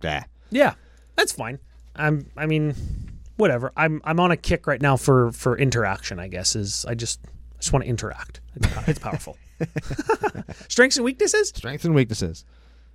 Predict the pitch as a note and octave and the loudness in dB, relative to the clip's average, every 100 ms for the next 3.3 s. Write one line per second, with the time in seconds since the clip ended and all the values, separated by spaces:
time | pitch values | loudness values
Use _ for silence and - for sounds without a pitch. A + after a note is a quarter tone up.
0 | - - F3+ A3 G#3+ G3 F3+ D#3 G2 - | -18 0 6 6 6 6 4 4 0 -8
1 | - - - - - F#2+ B2 A#2 D3+ D#3+ | -20 -20 -20 -20 -8 0 2 4 4 2
2 | D3+ - D#3+ D#3 D#3+ C#3+ C3+ B2+ A#2 - | 2 2 2 2 2 2 2 0 -2 -4
3 | A2+ F2 | -8 -10